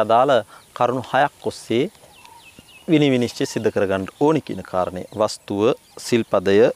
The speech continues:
පද භාජනය යන ආදී වශයෙන්. මේ නිසා අපි, අ, දැන් මේ පළවෙනි පරාජිකා සිල්පදයට ආවහම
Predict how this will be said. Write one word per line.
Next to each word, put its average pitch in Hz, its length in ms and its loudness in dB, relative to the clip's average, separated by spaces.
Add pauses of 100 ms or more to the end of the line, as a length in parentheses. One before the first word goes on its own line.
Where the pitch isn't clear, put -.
(260)
පද 104 240 0
භාජනය 101 440 -6
යන 98 80 -8
ආදී 92 240 -10
වශයෙන්. 127 320 0 (400)
මේ 131 180 0
නිසා 131 320 2 (320)
අපි, 127 240 0 (200)
අ, 117 100 2 (360)
දැන් 117 180 2
මේ 123 80 0
පළවෙනි 147 400 2
පරාජිකා 123 600 2
සිල්පදයට 101 540 -2
ආවහම 101 320 0